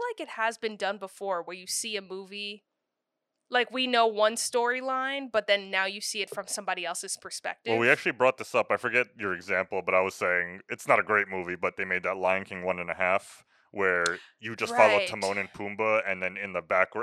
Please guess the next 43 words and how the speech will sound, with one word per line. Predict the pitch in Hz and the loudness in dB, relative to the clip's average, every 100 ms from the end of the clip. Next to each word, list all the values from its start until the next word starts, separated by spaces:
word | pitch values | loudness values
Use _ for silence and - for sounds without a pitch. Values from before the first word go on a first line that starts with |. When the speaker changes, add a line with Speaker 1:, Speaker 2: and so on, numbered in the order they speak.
| - | 0
Speaker 2:
every | 110 123 | 0 2
time | 123 120 | 4 4
they're | 107 107 | 6 6
not | 107 104 | 6 6
on | 95 | 0
camera | - 98 101 98 | 0 0 0 -2
in | 95 | -2
Lion | 92 95 98 | -2 -2 -2
King, | - 101 | -6 -8
you | 95 | -8
see | - 90 | -12 -10
what | 90 | -6
they | 98 | -6
were | 87 | -4
doing. | 92 92 104 113 | -4 -4 -4 -6
And | 208 | -6
then | |
Speaker 1:
Yeah. | 202 185 - 95 | -4 -2 2 2
Speaker 2:
every | 95 | 2
once | 92 92 | 0 -2
in | 101 | -2
a | |
while, | 92 90 90 | 2 4 4
they're | 90 87 | 2 0
roped | 92 92 98 | -2 -2 -4
in. | 95 | -4
So | - 101 | 0 -2
it's | - | -2
the | 104 | -4
same | - 110 95 | 2 2 0
timeline | 101 101 98 92 92 | 0 0 2 0 0
of | |
Lion | 92 90 90 | 0 0 0
King, | - 90 85 92 | -4 -6 -6 -10
Speaker 1:
Right. | 202 190 180 | -6 -6 -2
Speaker 2:
but | 104 | 0
you're | 98 | 0
following | 92 - 190 90 87 82 | 2 4 6 4 -4 0
them | 92 87 | 2 2
from | 87 90 | -2 -8
the | 85 | -4
very | 85 85 | -2 -2
beginning. | 82 80 87 85 87 | -6 -6 -4 -4 -8